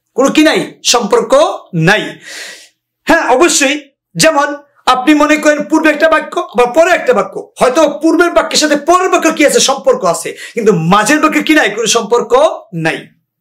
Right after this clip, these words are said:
যেমন, যেমন আপনি কি বলতে পারেন,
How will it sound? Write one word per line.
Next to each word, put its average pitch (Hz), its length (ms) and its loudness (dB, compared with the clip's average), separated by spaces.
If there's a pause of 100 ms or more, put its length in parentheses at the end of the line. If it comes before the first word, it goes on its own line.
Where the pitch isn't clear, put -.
(680)
যেমন, 269 480 -2 (1300)
যেমন 339 220 0
আপনি 339 240 0
কি 311 100 0
বলতে 330 220 2
পারেন, 320 220 2